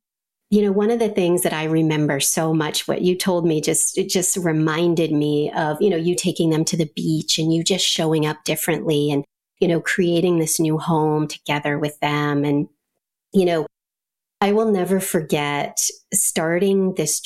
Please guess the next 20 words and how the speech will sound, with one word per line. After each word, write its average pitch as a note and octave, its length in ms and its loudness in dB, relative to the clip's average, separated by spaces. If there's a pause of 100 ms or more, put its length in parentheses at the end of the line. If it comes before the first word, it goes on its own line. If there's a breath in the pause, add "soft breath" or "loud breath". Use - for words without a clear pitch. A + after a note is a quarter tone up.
my D#3+ 140 2
journaling C#3+ 520 0
practice. - 640 -4
That C#3 200 -6
was D#3+ 160 0
something E3 400 0
that D3+ 140 -2
became D3 360 0
really, D#3+ 600 2
and E3+ 100 2
it's D#3 140 0
still F#3+ 220 -2
to F#3+ 120 -2
this D#3 220 -2
day, D3 320 0
I C#3 80 -4
journal D3 400 0
every C#3+ 160 -2
single D3+ 280 0
morning. C#3+ 540 0